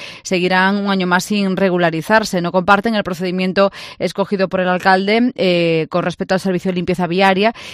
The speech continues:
y recogida de residuos. Dice que se han pasado desde el gobierno ocho meses improvisando los servicios municipales y que la ciudad lo está pagando día tras día.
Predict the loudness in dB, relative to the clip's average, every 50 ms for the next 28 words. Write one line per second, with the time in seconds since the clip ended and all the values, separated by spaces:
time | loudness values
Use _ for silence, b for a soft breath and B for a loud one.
0 | B B 0 0 2 2 0 0 -2 -4 -4 -2 0 0 0 2 0 0 0 -2
1 | -4 -4 -2 0 0 0 2 2 0 0 0 -2 -4 -6 -10 -10 -8 -8 -6 -6
2 | -6 -6 -4 -2 -2 -2 -2 -2 -4 -4 -6 -6 -4 -4 -4 -2 0 0 0 0
3 | 0 -2 B B B B B -2 0 2 2 2 2 0 0 0 0 -2 -4 -4
4 | -4 -2 -2 -2 -2 -2 -2 -2 -2 -4 -4 -2 0 0 2 2 0 0 0 0
5 | -2 -2 0 2 2 2 2 0 -2 -4 B B B B B B -4 -4 -2 -2
6 | -2 -2 -2 -4 -4 -4 -4 -4 -4 -4 -4 -2 -2 0 0 0 -2 -4 -4 -4
7 | -4 -4 -4 -2 0 2 2 0 0 -2 -6 -6 -4 -4 -2 -4 -4 -4 -2 0
8 | 2 2 2 2 2 0 0 -2 0 2 4 6 6 4 2 -2 -4 -8 B B
9 | B B B -6 -2 0 0 0 0 -2 -2 -4 -4 -4 -4 -4 -4 -4 -6